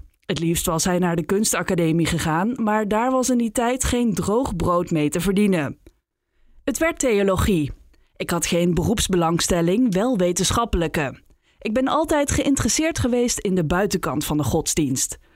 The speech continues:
Voor de kerstnachtdienst gingen wij vroeger met het gezin naar de katholieke kerk.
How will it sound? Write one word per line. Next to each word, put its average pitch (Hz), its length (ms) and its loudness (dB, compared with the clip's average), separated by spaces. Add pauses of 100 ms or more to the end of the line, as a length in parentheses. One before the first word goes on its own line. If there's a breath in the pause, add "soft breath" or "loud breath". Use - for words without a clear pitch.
(280 soft breath)
Voor 165 200 0
de 151 100 -2
kerstnachtdienst 165 840 0
gingen 196 240 0
wij 190 220 0
vroeger 254 380 0
met 214 120 0
het 214 120 0
gezin 208 340 2
naar 220 120 2
de 180 80 0
katholieke 170 480 0
kerk. 190 520 -2